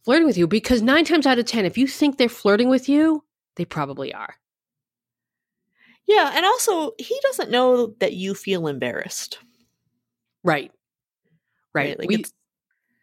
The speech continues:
Speaker 2: he probably doesn't feel embarrassed, <laughs> right?
Speaker 1: Of course not. Why would he?
Speaker 2: <laughs>
Speaker 1: He's a man. Why would he feel embarrassed?
Speaker 2: Yeah, I mean, he, he probably feels flattered, so I,
Speaker 1: Right.
Speaker 2: I don't, yeah,
Speaker 1: Yeah.
Speaker 2: you don't, you don't have to proceed as though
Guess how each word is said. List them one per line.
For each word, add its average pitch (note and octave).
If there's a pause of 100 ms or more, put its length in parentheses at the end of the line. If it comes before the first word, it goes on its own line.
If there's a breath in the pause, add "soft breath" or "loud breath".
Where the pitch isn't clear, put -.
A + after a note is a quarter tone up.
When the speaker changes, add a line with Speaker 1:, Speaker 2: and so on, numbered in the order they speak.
(540)
Speaker 2:
he B4+
probably E3+
doesn't C#3+
feel B2
embarrassed, B2
<laughs> -
right? A3+
Speaker 1:
Of -
course A#3+
not. F#4 (260)
Why D4+
would C#4+
he? F#3
Speaker 2:
<laughs> D#3+
Speaker 1:
He's D3+
a E3+
man. A#3
Why G#3
would A4+
he A4
feel G#4
embarrassed? G4
Speaker 2:
Yeah, - (240)
I D4
mean, C#4+
he, D#4 (180)
he G4+
probably F#4
feels D4
flattered, -
so G#3 (220)
I, -
Speaker 1:
Right. D3+
Speaker 2:
I D4
don't, D#4+ (540)
yeah, G#3
Speaker 1:
Yeah. A#3+
Speaker 2:
you D4+
don't, D#4+
you D4
don't E4+
have F4
to E4+
proceed B3+
as F#3+
though E3+